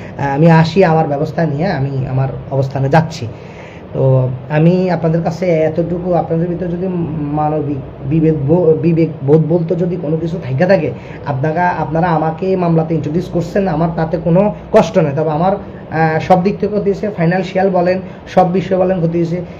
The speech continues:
এ, আমি এখানে পার্টে দুইটা ব্যক্তির নাম বলছি, পরের পার্টে আরও ছয়জন আছে, ছয়জন নাম বলবো। এমনকি ছয়জনের সাথে এসপি সাহেবের সাথে খুব ভালো সম্পর্ক,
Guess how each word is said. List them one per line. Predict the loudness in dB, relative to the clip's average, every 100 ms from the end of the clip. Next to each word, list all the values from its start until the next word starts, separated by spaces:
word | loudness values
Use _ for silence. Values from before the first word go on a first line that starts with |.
| -14 0
এ, | 4 4 4
আমি | 4 6 4 2
এখানে | 0 -2 -2
পার্টে | 0 0 0
দুইটা | -2 0 2 2
ব্যক্তির | 0 0
নাম | 0 0
বলছি, | 0 0 4
পরের | 4 4
পার্টে | 0 0
আরও | 0 0 -2
ছয়জন | -2 0 0
আছে, | 2 0 -2 -8 -8
ছয়জন | 4 4 4
নাম | 2 2 2
বলবো। | 2 2
এমনকি | 2 0 -4 0
ছয়জনের | 2 4 4 2
সাথে | 2 4 2 2 -10 -14 2
এসপি | 4 4 4
সাহেবের | 0 0
সাথে | 0 -2 -4 4
খুব | 4 6
ভালো | 6 6
সম্পর্ক, | 8 6 6 4 4 2